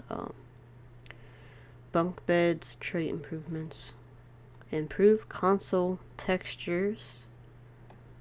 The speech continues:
The Sims four update goes live. La, la, la,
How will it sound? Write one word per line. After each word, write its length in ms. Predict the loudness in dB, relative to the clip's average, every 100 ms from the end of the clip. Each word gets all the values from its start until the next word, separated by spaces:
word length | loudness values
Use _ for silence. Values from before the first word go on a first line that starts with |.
| -20 -20 -20 -20 -12
The 60 | -10
Sims 300 | -4 -6 -4
four 240 | -4 -2
update 380 | -4 -4 -4 -2
goes 280 | -2 -4 -6
live. 540 | -8 -8 -8 -8 -10 -12 -12
La, 200 | -8 -8
la, 0 |
la, 160 | -8